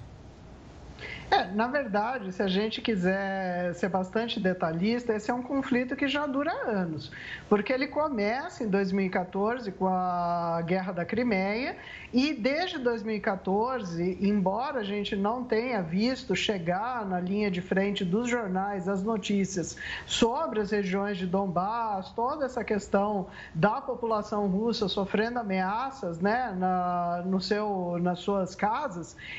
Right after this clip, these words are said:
isso já vem acontecendo desde dois mil e quatorze, porque a Rússia só conseguiu garantir a Crimeia naquele momento sob sua posse. O que a gente vê agora é um novo ciclo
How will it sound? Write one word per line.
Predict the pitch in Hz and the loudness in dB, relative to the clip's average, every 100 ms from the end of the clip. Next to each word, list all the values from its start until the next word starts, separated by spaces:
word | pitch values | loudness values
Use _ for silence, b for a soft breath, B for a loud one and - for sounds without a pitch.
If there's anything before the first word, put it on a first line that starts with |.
| B | B
isso | 233 269 | 2 4
já | 285 320 | 2 2
vem | 269 254 | 2 0
acontecendo | 285 294 294 285 269 262 | -2 -4 -4 -2 0 0
desde | 254 269 269 | 2 0 0
dois | 277 269 | -2 0
mil | 277 | 0
e | |
quatorze, | 277 330 311 247 190 | 0 0 0 0 0
porque | 180 214 233 233 | -2 0 0 0
a | 233 220 | 0 0
Rússia | 190 254 349 233 | 0 0 0 0
só | 202 240 | 2 2
conseguiu | 240 262 269 240 | 0 -2 0 2
garantir | 262 277 277 277 | 2 0 -2 -2
a | 262 | -2
Crimeia | 262 294 370 226 226 254 285 B B B | -2 -2 2 2 2 -2 -4 B B B
naquele | 240 262 269 269 | 2 2 0 0
momento | 277 254 247 247 | 0 0 0 2
sob | 254 254 | 0 0
sua | - 285 | -2 0
posse. | - 202 190 220 | 2 0 0 -2
O | |
que | - | 0
a | 302 | 2
gente | 339 311 302 | 2 -2 0
vê | 196 202 | 2 2
agora | 185 180 208 262 233 | 0 -2 -2 0 -2
é | |
um | 214 | 0
novo | 208 233 320 381 | 0 0 -2 -6
ciclo | - 240 220 247 - 359 | -6 0 0 0 -2 -2